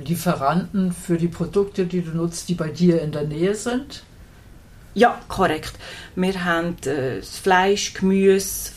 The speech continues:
Speaker 2: Früchte, ist alles aus der Umgebung, Bern-Umgebung. Ja.
Speaker 1: Okay. Ich glaube, jetzt haben wir langsam die Menschen neugierig gemacht,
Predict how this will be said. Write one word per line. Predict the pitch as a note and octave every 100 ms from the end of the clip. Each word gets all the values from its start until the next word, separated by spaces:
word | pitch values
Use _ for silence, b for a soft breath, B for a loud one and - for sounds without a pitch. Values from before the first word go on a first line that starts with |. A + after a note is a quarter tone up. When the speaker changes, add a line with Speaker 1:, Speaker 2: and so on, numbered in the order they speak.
| -
Speaker 2:
Früchte, | F3+ F#3+ F#3+ - - - B B
ist | F#3+ -
alles | F3+ F#3 F#3
aus | F#3
der | F#3
Umgebung, | F3+ D#3+ D#3 D#3+ - - -
Bern-Umgebung. | D3+ D#3 D#3 C#3+ B2+ C3 B2+ - - - - - -
Ja. | D#3+ D#3+
Speaker 1:
Okay. | - - - - B B B B B
Ich | E3+ -
glaube, | E3+ E3+ G3
jetzt | F3+ -
haben | F#3 F#3+
wir | F#3
langsam | E3+ D#3+ F3 G3+ G3 G3 F#3 F#3 F3+ F3+
die | F3
Menschen | E3+ E3 E3+ F3+ - F#3 F3
neugierig | D#3+ E3 G#3 G#3 G#3 G3+ G3+
gemacht, | F#3+ F#3+ G3 -